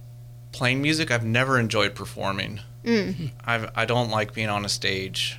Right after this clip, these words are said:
Speaker 1: I like the creative, creativity and the creative process. Um, I like setting up events
Speaker 2: Mm-hmm.
Speaker 1: more than I actually like performing at an event.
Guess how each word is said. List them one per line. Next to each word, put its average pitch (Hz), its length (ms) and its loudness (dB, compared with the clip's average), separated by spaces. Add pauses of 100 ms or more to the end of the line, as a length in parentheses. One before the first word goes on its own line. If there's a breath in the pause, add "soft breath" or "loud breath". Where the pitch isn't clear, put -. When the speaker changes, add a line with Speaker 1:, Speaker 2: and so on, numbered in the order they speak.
(120)
Speaker 1:
I 104 100 0
like 104 220 2
the 107 60 -10
creative, 104 680 -2 (760)
creativity 110 1300 -4
and 104 100 -2
the 104 60 -6
creative 104 340 0
process. 101 640 2 (480 loud breath)
Um, 101 400 2
I 107 120 4
like 107 520 2 (300)
setting 113 500 2 (120)
up 104 320 -2
events 107 720 -2 (120)
Speaker 2:
Mm-hmm. 208 340 2
Speaker 1:
more 117 180 6
than 107 160 0
I 98 120 0
actually 104 380 0
like 101 280 0
performing 101 500 -4
at 101 140 0
an 98 80 -4
event. 101 380 -4